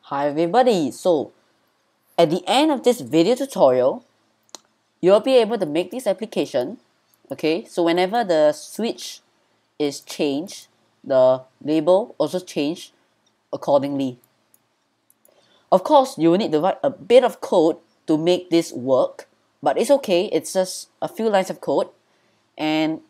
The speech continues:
I also broken it into bite-sized steps for easy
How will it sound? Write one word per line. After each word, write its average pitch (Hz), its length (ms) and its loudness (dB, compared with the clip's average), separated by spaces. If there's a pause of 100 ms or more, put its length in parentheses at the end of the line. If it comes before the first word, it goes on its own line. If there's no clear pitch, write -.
(140)
I 156 60 4
also 175 200 0
broken 185 380 0
it - 220 -4
into 151 460 -2 (120)
bite-sized - 1040 -4
steps - 480 -4 (220)
for 147 200 0
easy 156 420 -6